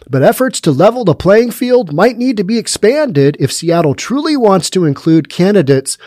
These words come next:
who can't afford to quit their day job to run for office.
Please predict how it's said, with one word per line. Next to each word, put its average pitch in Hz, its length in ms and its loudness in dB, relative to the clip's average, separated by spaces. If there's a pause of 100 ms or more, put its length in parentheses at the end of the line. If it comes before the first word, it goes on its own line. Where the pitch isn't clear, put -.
(240)
who 170 100 0
can't 226 360 -2
afford 202 440 0
to 147 80 -4
quit - 320 -6
their 165 140 0
day 208 340 0
job 123 520 0 (360)
to 151 160 0
run 165 360 2
for 135 440 -6
office. 156 880 -4